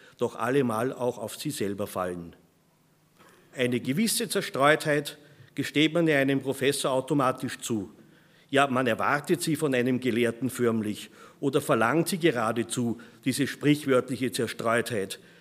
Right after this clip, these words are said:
die auch dem Max zu eigen war und niemanden störte, höchstens seine Ehefrau, die ihn ständig kontrollieren musste, wenn er außer Haus ging, damit der Herr Professor das nicht in den Hausschlapfen tat.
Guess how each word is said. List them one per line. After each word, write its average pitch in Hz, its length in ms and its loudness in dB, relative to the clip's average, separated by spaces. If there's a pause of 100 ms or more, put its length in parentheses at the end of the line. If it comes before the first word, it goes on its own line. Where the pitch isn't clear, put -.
(180)
die 131 100 4
auch 127 140 2
dem 160 180 4
Max 123 280 2
zu 131 140 0
eigen 110 320 2
war 95 340 -2 (300)
und 160 220 -4
niemanden 170 480 6
störte, 127 560 2 (380)
höchstens 135 520 -4
seine 139 260 -4
Ehefrau, 117 680 -2 (300)
die 139 80 2
ihn 139 80 4
ständig 170 480 2
kontrollieren 170 580 4
musste, 160 500 2 (300)
wenn 147 160 2
er 139 80 4
außer 139 320 0
Haus 139 280 2
ging, 160 280 4 (400)
damit 156 300 2
der 165 80 6
Herr 139 120 4
Professor 131 540 0
das 131 240 0
nicht 147 180 -2
in 143 80 0
den 151 180 0
Hausschlapfen 113 600 -4
tat. 90 340 -6